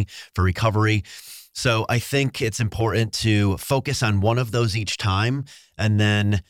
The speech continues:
you know, building blocks after. So exercise was the top of the food chain for me. That really is what set everything else in motion. So, you know, getting that dialed in, understanding strength training, understanding aerobic conditioning, understanding aerobic conditioning,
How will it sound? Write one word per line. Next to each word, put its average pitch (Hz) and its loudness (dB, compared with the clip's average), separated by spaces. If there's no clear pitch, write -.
you 98 0
know, 95 2
building 104 0
blocks 92 -2
after. 92 0
So 95 0
exercise 127 -2
was 101 -2
the 107 -2
top 127 0
of 120 -4
the 110 0
food 101 0
chain 92 0
for 85 -6
me. 85 0
That 98 0
really 107 0
is 95 0
what 95 -2
set - 0
everything 101 2
else 92 2
in 92 4
motion. 87 2
So, 95 0
you 101 0
know, 90 2
getting 107 2
that 107 0
dialed 101 0
in, 104 0
understanding 104 0
strength 104 0
training, 101 0
understanding 104 0
aerobic 101 2
conditioning, 104 0
understanding 104 0
aerobic 104 2
conditioning, 104 2